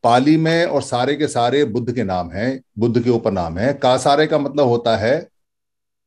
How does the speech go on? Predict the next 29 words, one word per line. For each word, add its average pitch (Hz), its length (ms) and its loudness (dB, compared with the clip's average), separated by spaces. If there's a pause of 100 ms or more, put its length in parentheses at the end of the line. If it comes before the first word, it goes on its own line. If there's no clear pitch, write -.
(800)
जिनके 151 380 2
कपड़े 131 440 0
कासा 127 440 0
रंग 110 240 -2
के 95 100 -8
हैं। 78 240 -14 (1080)
काशी 120 300 4
में 143 140 4
अधिकतर 127 240 2
लोग 123 280 4
रहते 98 220 -2
थे 131 240 -2
और 131 300 2 (140)
कासे 131 440 2
रंग 143 160 0
के 156 160 -2
कपड़े, 139 580 0 (680)
कासा 127 320 0
जो 143 160 0
रंग 127 200 0
है 120 220 0
वो 156 220 -2
भिक्षुओं 117 460 -6
के 156 180 0
चीवर 147 340 2
का 139 120 0
रंग 92 180 -4
है 120 140 -4
कासा - 440 -6